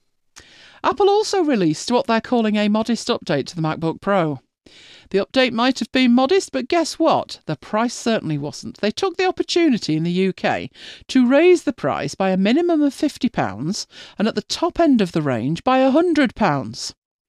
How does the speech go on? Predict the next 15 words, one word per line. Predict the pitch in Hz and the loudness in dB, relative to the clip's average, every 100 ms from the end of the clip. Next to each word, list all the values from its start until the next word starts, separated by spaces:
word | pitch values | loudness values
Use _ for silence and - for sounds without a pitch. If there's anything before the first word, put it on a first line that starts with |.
| - - - _ | -20 -20 -20 _
Each | - 311 - 202 | 0 0 2 0
model | 208 151 | 0 0
now | 143 156 | -2 -2
has | 139 135 135 | -2 -4 -4
a | |
touch | - 208 - - | -4 -4 -4 -6
bar, | 131 127 - _ | -4 -4 -8 _
but | - 156 | -4 -4
still, | - - 131 127 _ | -4 -2 -2 -4 _
a | 151 | -4
hundred | 143 170 180 180 | -2 -2 -2 -4
pounds | - 185 185 180 | -2 -2 -2 -2
increase | 185 - 202 190 - | -2 0 -2 -2 -4
for | |
that? | 196 240 320 - | 0 0 0 -6